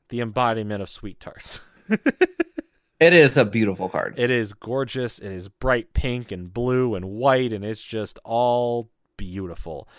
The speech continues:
Speaker 1: And I cannot wait to, uh, to pull these cards. So,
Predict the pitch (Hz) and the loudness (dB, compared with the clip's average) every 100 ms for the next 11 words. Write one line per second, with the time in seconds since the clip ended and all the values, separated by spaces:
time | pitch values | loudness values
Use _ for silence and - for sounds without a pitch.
0 | - 101 107 110 107 107 90 95 92 - | -16 -8 -8 -8 -8 -8 -8 -10 -10 -12
1 | - 90 87 82 80 80 - - 92 87 | -14 -12 -10 -10 -12 -14 -8 -2 -2 -4
2 | - 87 82 82 - _ - 92 85 82 | -12 -16 -16 -18 -20 _ -12 -10 -10 -12
3 | - 92 85 | -12 -10 -12